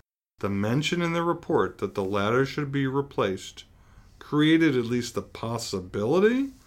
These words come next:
that the listing broker should have been aware of the potential problem. A broker with actual or constructive knowledge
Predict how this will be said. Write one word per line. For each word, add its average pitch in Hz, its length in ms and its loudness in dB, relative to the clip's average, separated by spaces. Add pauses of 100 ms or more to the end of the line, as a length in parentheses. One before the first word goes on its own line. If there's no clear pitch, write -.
(400)
that 110 120 -6
the 110 120 0
listing 135 420 0
broker 123 340 2
should 135 260 -2
have 131 100 2
been 120 120 0
aware 107 360 2
of 101 100 0
the 104 80 0
potential 98 460 -6
problem. 98 480 -12 (1300)
A - 80 -8
broker 135 440 4
with 135 400 4 (160)
actual 151 760 -2
or - 60 -8
constructive 151 840 0
knowledge 143 580 2